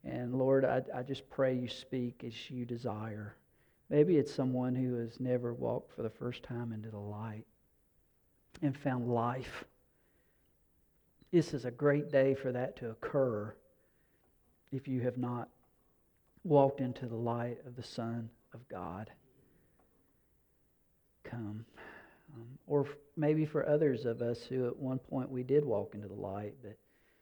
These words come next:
seems like we're trying to run from the light and hide in the dark.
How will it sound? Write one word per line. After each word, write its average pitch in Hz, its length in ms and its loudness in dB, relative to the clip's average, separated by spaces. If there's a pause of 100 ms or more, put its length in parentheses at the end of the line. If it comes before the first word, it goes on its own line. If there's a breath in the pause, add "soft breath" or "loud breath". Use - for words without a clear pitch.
(360 soft breath)
seems 135 220 -4
like 120 200 -2
we're 110 100 -8
trying 117 360 -8
to 110 80 -10
run 113 400 -8
from 98 140 -12
the 90 100 -12
light 90 400 -10 (1300)
and - 140 -12
hide 117 260 -6
in 101 120 -8
the 95 60 -14
dark. 104 360 -14